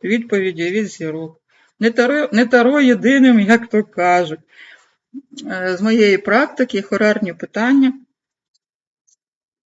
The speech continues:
відрізняються підвищеною, е, чесністю і, е, правдивістю.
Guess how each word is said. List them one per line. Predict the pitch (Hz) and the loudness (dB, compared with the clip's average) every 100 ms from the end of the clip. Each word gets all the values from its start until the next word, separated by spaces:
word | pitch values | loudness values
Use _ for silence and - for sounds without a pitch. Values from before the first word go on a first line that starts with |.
| _ _ | _ _
відрізняються | 202 180 175 190 208 196 175 - 170 | -6 -4 -4 -2 -2 -2 -4 -8 -10
підвищеною, | 170 233 226 220 202 - 175 170 165 - - _ _ _ _ _ _ _ _ _ _ - | -6 -2 2 2 0 -6 -8 -8 -10 -12 -14 _ _ _ _ _ _ _ _ _ _ -12
е, | 185 180 | -8 -6
чесністю | - 185 185 - 240 - 330 403 - _ 285 - _ | -2 0 2 0 -2 -2 -8 -8 -16 _ -20 -20 _
і, | 214 240 226 220 226 _ _ _ _ 220 | -2 0 0 -2 -8 _ _ _ _ -16
е, | 190 170 165 165 | -10 -8 -8 -6
правдивістю. | 190 175 165 170 208 - 311 302 302 | -6 -6 -6 -4 -6 -8 -8 -8 -10